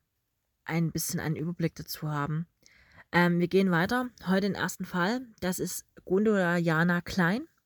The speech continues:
Die vierundzwanzigjährige studiert an der Universität Greifswald Romanistik und Sport. Am fünfzehnten August zweitausend steigt sie gegen zwanzig Uhr vor der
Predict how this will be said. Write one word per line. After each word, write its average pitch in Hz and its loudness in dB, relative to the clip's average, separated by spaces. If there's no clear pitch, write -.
Die 202 2
vierundzwanzigjährige 220 0
studiert - -2
an 151 -2
der 175 0
Universität 175 2
Greifswald 185 0
Romanistik 165 0
und 165 -4
Sport. - -6
Am 147 -6
fünfzehnten 214 -2
August 160 -2
zweitausend 165 -2
steigt 170 -4
sie 180 -2
gegen 160 0
zwanzig 165 -4
Uhr 170 2
vor 165 -2
der 160 -2